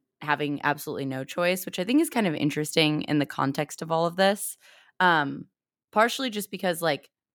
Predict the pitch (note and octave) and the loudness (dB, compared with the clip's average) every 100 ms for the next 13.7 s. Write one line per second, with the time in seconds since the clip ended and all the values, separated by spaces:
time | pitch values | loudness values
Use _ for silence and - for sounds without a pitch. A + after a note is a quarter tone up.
0 | _ - F#3 F#3+ G3+ F3 D3 D3 D3 D3 | _ 0 0 2 -2 2 4 4 2 -2
1 | - E3+ D3 C3 C3+ _ _ - G3+ F#3 | -10 -4 -2 -2 -8 _ _ -4 0 2
2 | G3 F#3 G#3+ G3 G#3+ G#3+ G#3 F3+ E3+ D#3+ | 0 0 -2 0 2 2 4 2 4 4
3 | D3+ C#3+ C#3+ C3+ C3 C3+ C#3 C3+ C#3+ - | 4 4 2 2 0 -2 -2 -4 -8 -14
4 | - - _ C#3 C#3 C#3+ C#3+ E3 E3 E3 | -20 -20 _ -2 2 6 8 6 4 4
5 | D#3+ D3+ - E3 D#3 D3+ D3+ D3 D#3 D3 | 6 6 2 2 4 6 4 0 0 -2
6 | - D3 C#3+ C#3+ C#3+ C#3 C3+ A#2 C#3+ C3+ | 0 2 2 2 4 2 2 -2 -2 -4
7 | - C#3 C3+ C3+ - C#3 D3+ E3 D#3+ C#3 | -4 -4 -4 -6 -6 0 0 0 -6 -6
8 | C#3 C#3 C3+ C#3+ - - _ E3+ E3 C#3+ | -4 -6 -6 -10 -16 -20 _ 2 4 2
9 | C#3+ D3+ _ _ _ _ G3+ F3 E3+ E3+ | -4 -12 _ _ _ _ 0 2 2 0
10 | G#3+ G#3+ G#3+ F#3 E3+ D#3 - D3+ E3 E3+ | 0 2 2 2 -2 -2 0 0 0 -4
11 | D#3 D#3 D3+ C#3+ C#3+ D#3 C#3+ C#3+ C#3+ E3 | -2 2 2 0 -2 -2 2 0 -2 -8
12 | - C#3+ C#3+ D#3 D3 D3 C#3+ C#3 C#3 C#3+ | -2 0 2 2 2 0 -2 0 0 0
13 | C#3+ C#3 C#3+ - - D3+ D3 | 0 2 2 0 -2 -2 -4